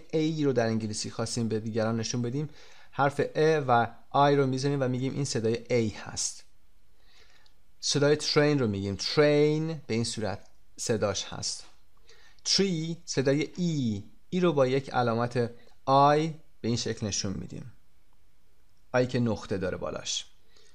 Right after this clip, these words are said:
تری. صدای ا رو با این علامت نشون می‌دیم که نشان اگ هست. اگ.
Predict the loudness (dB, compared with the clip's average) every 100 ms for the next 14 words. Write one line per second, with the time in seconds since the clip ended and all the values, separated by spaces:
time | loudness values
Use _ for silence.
0 | -18 -16 -2 2 2 2 -2 -6 -12 -16
1 | -18 -18 -6 2 6 6 6 2 6 8
2 | 8 4 2 -4 0 4 4 2 2 2
3 | 2 -2 -4 -6 -4 -6 -8 -2 0 0
4 | -6 -18 -6 -4 0 0 -2 2 4 4
5 | 0 -10 -6 -4 -4 -8 -14 -18 -4 -2
6 | -2 -4 -10